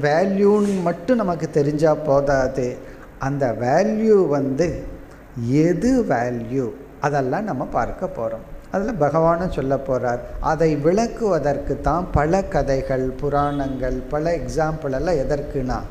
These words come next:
அந்த சொரூப ஞானம், அந்த வேல்யூவினுடைய சொரூப ஞானம் நமக்கு தேவை. இனி அடுத்தது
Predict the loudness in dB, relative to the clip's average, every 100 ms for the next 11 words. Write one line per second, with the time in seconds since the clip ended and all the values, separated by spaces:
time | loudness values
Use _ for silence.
0 | -10 -10 -8 -6 -6 -2 2 4 4 2
1 | 0 -2 -4 -6 -6 -4 -6 -6 -10 -14
2 | -18 -10 -4 0 2 2 2 2 2 2
3 | 0 0 0 0 -2 0 2 4 2 -2
4 | -4 -4 -6 -6 -4 -4 -2 -2 -4 -6
5 | -6 -2 -2 -2 -8 -12 -18 -20 -20 -18
6 | -18 -14 -12 -10 -10 -12 -14 -18 -20 -2
7 | 0 2 0 0 0 0 0 -2